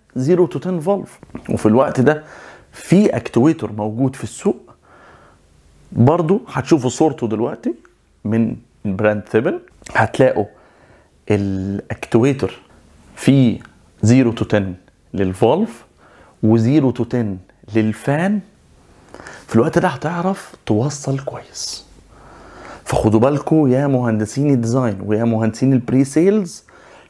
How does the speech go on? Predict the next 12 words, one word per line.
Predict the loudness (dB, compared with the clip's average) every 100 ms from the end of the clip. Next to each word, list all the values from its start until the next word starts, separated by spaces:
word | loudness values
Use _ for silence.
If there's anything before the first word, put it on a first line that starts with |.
| -4
لازم | 0 2 2 2 -2 -4 -6 -12
تسأل | -4 -4 -4 -6 -2 -2 -4
في | -8 -6
الأول | -2 0 2 2 2 0 -4 -20 -20 _ -4
عن | -2 -2 -4 -6
الكونفيجريشن | -8 -10 -8 -4 0 0 -2 -6 -8
بتاع | -14 -8 -6 -4 -6 -10 -20 _ _ _ _ _ -4
مكنة | -4 -2 -4 -6 -12 -14 -10
التكييف. | -8 -8 -10 -16 -20 -20 -20 _ _ _ _ _ _ 2
ده | 4 4 4 2
بالنسبة | 4 4 4 2
للنهاردة | 0 0 0 -2